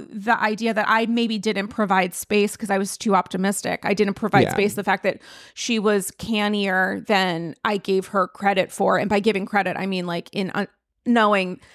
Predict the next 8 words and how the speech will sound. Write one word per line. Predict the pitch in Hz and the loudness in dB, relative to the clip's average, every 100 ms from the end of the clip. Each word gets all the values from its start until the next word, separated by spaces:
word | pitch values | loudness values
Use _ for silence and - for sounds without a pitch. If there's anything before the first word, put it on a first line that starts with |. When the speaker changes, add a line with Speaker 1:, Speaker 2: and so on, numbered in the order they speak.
| - _ _ - | -20 _ _ -4
Speaker 1:
that | 214 208 185 170 | 2 4 4 2
when | - 214 226 214 | -4 0 0 2
you | 208 | 0
attach | - 208 - 214 - | 0 -2 0 -2 0
yourself | 208 - 190 180 | -4 2 2 2
to | 214 | 0
a | 190 | 2
housewife | 185 190 - 190 180 | 2 0 2 2 2